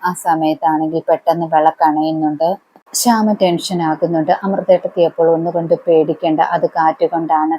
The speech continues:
സമാധാനമായിട്ടിരിക്കാനെന്നൊക്കെ പറയുന്നു. വരുൺ കൂടെയുണ്ടല്ലോ, പിന്നെ എന്തിനാണ് പേടിക്കുന്നതെന്നൊക്കെ പറഞ്ഞ് ആശ്വസിപ്പിക്കുകയാണ്.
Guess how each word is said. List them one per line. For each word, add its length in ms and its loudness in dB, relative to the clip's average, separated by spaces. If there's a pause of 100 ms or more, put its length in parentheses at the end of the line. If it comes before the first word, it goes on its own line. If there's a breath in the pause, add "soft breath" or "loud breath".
സമാധാനമായിട്ടിരിക്കാനെന്നൊക്കെ 1700 -4
പറയുന്നു. 560 -2 (460)
വരുൺ 340 6
കൂടെയുണ്ടല്ലോ, 720 4
പിന്നെ 300 0
എന്തിനാണ് 580 2
പേടിക്കുന്നതെന്നൊക്കെ 920 0
പറഞ്ഞ് 280 2
ആശ്വസിപ്പിക്കുകയാണ്. 1200 -2